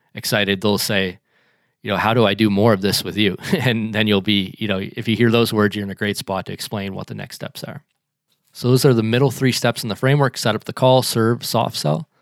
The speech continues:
Just for review, we have before the call, find, fill out, and filter. Then we have set up, serve, soft sell.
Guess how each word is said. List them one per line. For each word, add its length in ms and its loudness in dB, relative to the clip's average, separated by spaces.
Just 180 -4
for 160 0
review, 280 4
we 100 4
have 220 0
before 340 0
the 80 -2
call, 480 0
find, 420 0
fill 240 2
out, 160 0
and 140 -8
filter. 480 -2
Then 140 -8
we 80 -4
have 140 -6
set 200 0
up, 120 0
serve, 280 -4
soft 320 0
sell. 340 -2